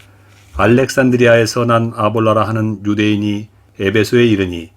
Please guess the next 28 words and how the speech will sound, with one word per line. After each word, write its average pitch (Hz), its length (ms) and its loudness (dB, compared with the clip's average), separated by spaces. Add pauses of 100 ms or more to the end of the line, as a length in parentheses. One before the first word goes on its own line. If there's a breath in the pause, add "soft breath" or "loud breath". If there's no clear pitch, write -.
(220)
이 107 160 2
사람은 110 480 0
언변이 104 420 0
좋고 104 600 -6
성경에 101 720 -4
능통한 95 480 -8
자라. - 320 -10 (420 soft breath)
그가 110 280 2
일찍이 107 500 -2
주의 110 260 0
도를 107 240 0
배워 107 420 0
열심으로 117 640 -2
예수에 113 400 0
관한 110 280 0
것을 104 360 -4
자세히 107 420 -2
말하며 104 500 -2
가르치나, 98 600 -4 (420 loud breath)
요한의 110 420 4
세례만 113 600 0
알 104 280 -4
따름이라. 87 520 -8 (840 soft breath)
그가 113 320 2
회당에서 110 560 0
담대히 110 460 0
말하기 104 420 0
시작하거늘, 104 760 -2